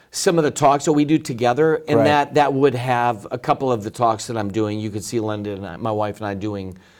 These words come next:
Speaker 1: doing some of those talks. Uh,
Speaker 2: Great.
Speaker 1: some of that's free, and then there's some
Speaker 2: Excellent.
Speaker 1: paid content, really
Speaker 2: All right.
Speaker 1: inexpensive.
Speaker 2: Excellent.
Speaker 1: So,
Speaker 2: All right.
Speaker 1: yeah.
Speaker 2: I, I mean, I've,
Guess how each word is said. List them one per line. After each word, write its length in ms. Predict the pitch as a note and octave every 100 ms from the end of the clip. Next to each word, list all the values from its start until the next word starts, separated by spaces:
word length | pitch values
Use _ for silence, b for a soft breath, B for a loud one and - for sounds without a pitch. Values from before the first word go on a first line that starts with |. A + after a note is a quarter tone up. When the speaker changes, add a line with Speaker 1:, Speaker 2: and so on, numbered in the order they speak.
| b b -
Speaker 1:
doing 240 | A2+ G2
some 180 | - G2+
of 60 |
those 160 | F#2 F2
talks. 480 | G#2 F#2 F2 - -
Uh, 80 | -
Speaker 2:
Great. 120 | A2
Speaker 1:
some 160 | A3+
of 60 | C4
that's 220 | A#3+ G3+
free, 460 | - E3+ F3+ G#2+ A#2 -
and 180 | - C3
then 80 | C3+
there's 160 | C3+ -
some 160 | C3+
Speaker 2:
Excellent. 220 | B2+ - B B -
Speaker 1:
paid 220 | B2+ A#2
content, 420 | A#2 A2 A#2+ A2
really 240 | C3 C3+ D3+
Speaker 2:
All 60 |
right. 40 | A2+
Speaker 1:
inexpensive. 600 | C3+ - G2 F2+ E2 C#2 -
Speaker 2:
Excellent. 300 | B2 - A2
Speaker 1:
So, 80 | G2+
Speaker 2:
All 140 | A#2+ A#2
right. 100 | C3 G2+
Speaker 1:
yeah. 240 | D#2 A#1+ - -
Speaker 2:
I, 180 | B2+ C3
I 80 | C3
mean, 180 | B2
I've, 180 | A#2+ A2